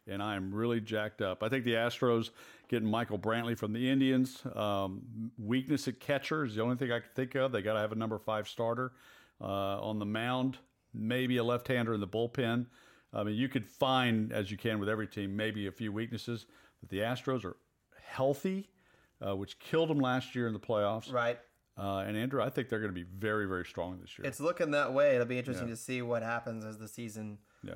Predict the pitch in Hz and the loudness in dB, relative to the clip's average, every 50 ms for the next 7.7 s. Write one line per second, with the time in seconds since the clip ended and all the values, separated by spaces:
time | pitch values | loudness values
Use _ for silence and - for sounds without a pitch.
0 | - - - 113 117 113 110 117 117 117 113 113 113 120 123 123 - - 156 151 | -10 -6 -4 -2 -2 0 0 0 0 0 0 0 0 0 -2 0 0 0 0 0
1 | 143 139 139 139 139 139 131 - - - - - - 101 92 135 143 175 170 170 | 0 2 2 4 4 4 2 0 -4 -12 -20 -18 -16 -8 -4 -2 2 4 4 6
2 | 160 151 - 151 135 123 120 117 110 - - - - - 131 120 107 - - 98 | 6 4 4 4 4 6 6 4 2 2 0 -6 -2 2 2 2 2 2 0 -2
3 | 98 101 98 95 - - 87 80 78 135 160 175 170 165 170 170 175 - 185 190 | 0 0 0 0 -2 -4 -4 0 4 6 8 8 10 10 10 10 8 10 10 10
4 | 180 175 170 165 - 160 170 175 180 - - 151 156 165 160 170 151 165 170 175 | 10 10 8 8 10 10 10 8 8 6 6 6 6 8 8 8 8 8 8 6
5 | 165 - - 170 160 147 151 156 156 151 151 131 147 135 - 151 147 151 151 147 | 4 4 2 2 4 4 4 4 2 2 2 0 0 -2 0 0 0 0 0 0
6 | 135 139 127 - - 139 123 - 131 127 127 123 123 120 117 117 120 123 127 139 | 0 -2 -2 -4 -4 -6 -2 0 2 4 6 6 4 4 2 -2 -6 -4 0 2
7 | 151 160 165 175 165 156 156 156 160 151 143 - - - | 4 4 6 4 4 4 4 4 4 4 2 0 -4 -12